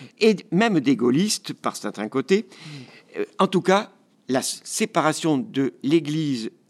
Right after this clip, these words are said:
euh, des églises et de l'État n'est pas constitutionnalisée. Eh bien, cet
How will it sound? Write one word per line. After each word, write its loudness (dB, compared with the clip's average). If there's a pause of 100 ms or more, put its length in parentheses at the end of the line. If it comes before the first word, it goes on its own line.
(220)
euh, -4
des 4
églises 0
et 0
de 0
l'État 0 (240)
n'est 4
pas -4 (260)
constitutionnalisée. -2 (880)
Eh 4
bien, 2 (180)
cet 0